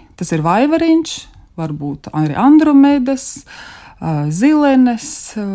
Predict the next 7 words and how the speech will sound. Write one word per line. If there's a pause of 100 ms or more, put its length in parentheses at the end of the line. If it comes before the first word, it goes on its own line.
(1040)
virši
kādreiz, (100)
bet,
nu,
virši
vair-,
nu,